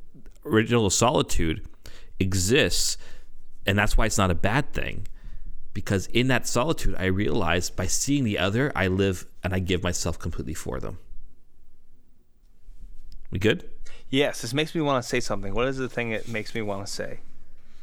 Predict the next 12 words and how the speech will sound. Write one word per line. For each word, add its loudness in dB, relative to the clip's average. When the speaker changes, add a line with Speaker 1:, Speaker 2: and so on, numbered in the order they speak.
Speaker 2:
I -2
mean, -2
<sighs> -8
if, -4
if -4
you 0
start 2
to -10
take -2
this 0
to -4
heart, 2